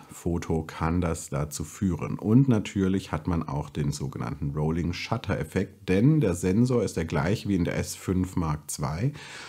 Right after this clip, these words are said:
Und das ist jetzt, sage ich mal, nicht der allzu schnelle Sensor. Das heißt, die Auslesezeit ist da vergleichsweise lang. Ich glaube, eine Dreißigstel Sekunde. Äh, es ist also kein gestapelter Sensor, sehr, sehr schneller Sensor,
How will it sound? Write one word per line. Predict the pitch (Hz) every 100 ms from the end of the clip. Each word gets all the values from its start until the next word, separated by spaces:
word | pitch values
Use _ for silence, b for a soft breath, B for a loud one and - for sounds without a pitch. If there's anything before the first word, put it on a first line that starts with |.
| B B
Und | 92
das | 95 95
ist | 98
jetzt, | 98 -
sage | 87 87
ich | 90
mal, | 87
nicht | 90 90
der | 87 -
allzu | 90 87 - -
schnelle | 87 90 87 92 92 82 80 B B B -
Sensor. | 78 85 87 87 85 82 80 73
Das | 78 90
heißt, | 85 82
die | - -
Auslesezeit | 82 92 - 87 87 - 90 82
ist | 71 -
da | 80
vergleichsweise | 85 73 80 82 85 - 76 76 69
lang. | 76 98 117
Ich | -
glaube, | - 76 -
eine | 71
Dreißigstel | 71 82 - - 80 135 135 - -
Sekunde. | 104 107 - 110 107 101 98 - _ _ _ _ _ _ _ _ -
Äh, | 85 78 76
es | 78
ist | 78
also | 76
kein | 76 78
gestapelter | 73 - 80 90 85 90
Sensor, | 85 87 92 87 85
sehr, | 80 80
sehr | 82
schneller | 80 90 92 87
Sensor, | 87 87 85 82 78